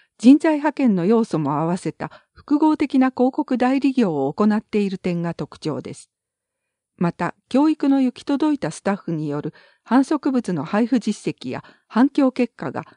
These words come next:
顧客から好評を得ています。株式会社絶好調。日進宿七の八の十一、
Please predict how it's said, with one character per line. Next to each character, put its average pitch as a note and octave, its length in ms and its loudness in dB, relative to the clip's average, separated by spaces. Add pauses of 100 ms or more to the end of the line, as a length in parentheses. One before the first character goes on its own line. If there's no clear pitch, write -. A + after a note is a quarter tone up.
(180)
顧 - 140 -8
客 - 300 -4
か A3+ 120 -2
ら G3+ 120 -2
好 C4+ 220 2
評 C4 280 2
を A#3+ 80 4
得 A3 120 0
て D#3+ 140 -6
い G2 120 -8
ま - 140 -14
す。 - 200 -20 (1500)
株 G3+ 200 -4
式 - 260 -4
会 A#3+ 180 0
社 - 180 -8
絶 E3 280 -4
好 B3 220 0
調。 - 400 -12 (680)
日 F#3 140 -2
進 B3+ 300 2
宿 D#3+ 300 -6
七 C4+ 260 2
の E3+ 100 -2
八 D#3 280 -4
の D#3 140 0
十 E3 240 -4
一、 D3+ 360 -10